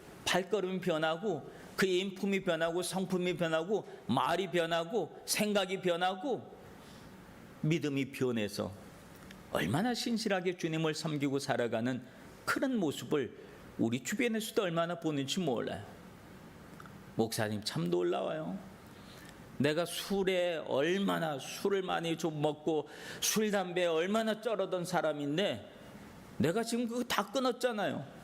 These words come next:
놀라운 일이에요. 무엇이 그렇게 했을까요? 예수 그리스도가 여러분의 삶에 개입하기 시작하면 여러분들이 이해하지 못하는 일들, 이루지 못하는 일들이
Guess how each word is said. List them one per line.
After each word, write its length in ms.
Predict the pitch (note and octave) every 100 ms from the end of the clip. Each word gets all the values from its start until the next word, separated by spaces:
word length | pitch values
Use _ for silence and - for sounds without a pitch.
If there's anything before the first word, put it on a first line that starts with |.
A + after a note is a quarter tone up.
| - - - - - - - - -
놀라운 680 | C3+ D#3 D#3+ D#3 D#3+ D3 D3+
일이에요. 640 | D#3 D#3+ F3 F#3+ - F3 F#3+ - - - - - - -
무엇이 500 | C#3 F#3 B3+ B3 C#4
그렇게 360 | D4 B3+ -
했을까요? 540 | A#3 - A3 C4 A#3 G3 - - - - - - - -
예수 580 | B2+ C#3 C3+ C3 C3 B2+ -
그리스도가 800 | - C#3+ F3+ A3 - F3 D#3 D3+
여러분의 500 | C3+ B2+ A#2+ B2 A#2+
삶에 880 | A#2+ - - C3 D#3+ E3 D#3+ D#3 -
개입하기 640 | D3 D3+ F#3+ - E3+ D3
시작하면 680 | D3 D#3 C3+ B2+ A#2 A#2 A2 - - - - - - -
여러분들이 580 | C3+ B2 G2 G2+ F#2 G2+
이해하지 580 | D#3 F3+ A#3+ G#3+ F#3+ G3+
못하는 680 | F3+ A2+ A2+ - C3+ F3 F3
일들, 460 | C3 A#2+ D3 C#3
이루지 460 | - E3 C4 A#3+ A3+
못하는 560 | E3 B2 - D#3 F3+ C#3+
일들이 600 | D3 F#3 E3 D3 E3+